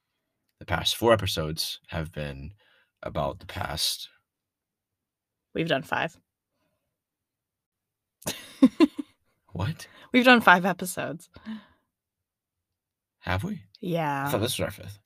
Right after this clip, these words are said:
Speaker 2: No, this is our sixth.
Speaker 1: Okay.
Speaker 2: <laughs>
Speaker 1: Well, uh, in our past five episodes, um,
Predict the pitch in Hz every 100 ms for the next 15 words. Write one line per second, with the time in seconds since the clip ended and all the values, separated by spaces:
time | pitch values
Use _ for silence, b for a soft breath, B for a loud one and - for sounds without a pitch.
0 | _ _ _ _ _ _ _ _ 175 151
1 | 147 156 151 147 147 123 135 - - b
2 | b b b b _ _ _ _ _ _
3 | _ _ _ _ _ _ - - - 95
4 | 156 - - B B B B - 285 -
5 | 311 208 294 - - 95 - 101 101 101
6 | 101 92 - - _ _ _ - - 107
7 | 131 87 78 - 73 82 98 - _ _
8 | _ _ _ _ _ _ _ _ _ _
9 | _ _ _ _ _ _ _ 90 85 80
10 | 71 73